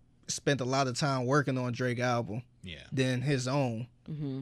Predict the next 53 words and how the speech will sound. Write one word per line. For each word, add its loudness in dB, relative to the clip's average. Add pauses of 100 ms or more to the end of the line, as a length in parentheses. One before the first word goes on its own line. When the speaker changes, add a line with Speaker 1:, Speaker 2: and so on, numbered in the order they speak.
(320)
Speaker 1:
So, -4
um, -4 (100)
never 6
know 6
if 4
he, 6 (120)
pr-, -12 (260)
probably 6
if 6
he 4
would 6
have 6
had 2
time 4
to 0
work 4
on 2
his 2
own, 6
he 0
probably 4
could 2
have 2
been 4
the -4 (320)
Speaker 2:
Exactly. -4
Speaker 1:
probably 6
bigger 6
than 2
Drake 4
or 0
competing 2
with 2
Drake 2
at 0
least. 2
Speaker 2:
Exactly. -6
Speaker 3:
Yeah. -8 (420)
Speaker 2:
There's -6
not 0
a 2
whole 2
lot 0
of -6
flourishing -2
going -6
on -6
at -10
the -10
O -8
V -8
O -6
camp. -8